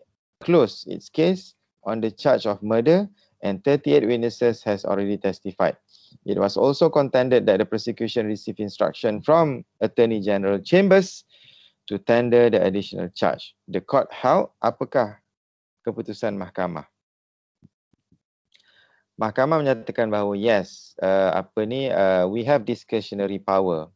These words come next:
to amend the charge, but it must be exercised judicially. Okey. This discretionary power, when exercised,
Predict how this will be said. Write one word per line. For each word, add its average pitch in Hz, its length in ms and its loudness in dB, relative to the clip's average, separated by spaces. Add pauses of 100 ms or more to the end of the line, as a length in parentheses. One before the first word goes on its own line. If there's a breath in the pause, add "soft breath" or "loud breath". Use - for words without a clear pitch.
(460)
to 95 160 0
amend 113 340 0
the 98 60 0
charge, - 500 -8 (300)
but - 240 2
it 131 160 -4
must 123 240 -2
be 120 160 0
exercised 101 720 -2
judicially. 113 920 -6 (760)
Okey. 139 320 -4 (800)
This 160 400 2
discretionary 120 880 2
power, 92 640 2
when 120 360 0
exercised, 98 920 0